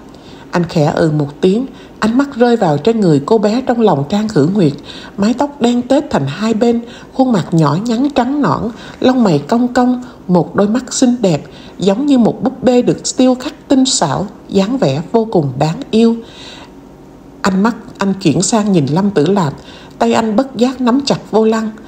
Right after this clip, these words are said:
Không thể không thừa nhận, cô sinh ra hai đứa con thật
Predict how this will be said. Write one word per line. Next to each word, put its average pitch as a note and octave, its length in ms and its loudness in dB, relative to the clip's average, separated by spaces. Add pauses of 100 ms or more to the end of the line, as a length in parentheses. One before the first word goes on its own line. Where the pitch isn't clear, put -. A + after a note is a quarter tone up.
(220)
Không A#3+ 180 0
thể E3+ 180 2
không B3 180 0
thừa G#3 220 2
nhận, C#3+ 320 0 (440)
cô G3+ 100 2
sinh G3+ 200 2
ra G#3 120 2
hai G3+ 240 -4
đứa A#3 120 2
con A3 320 -2
thật E3+ 140 -2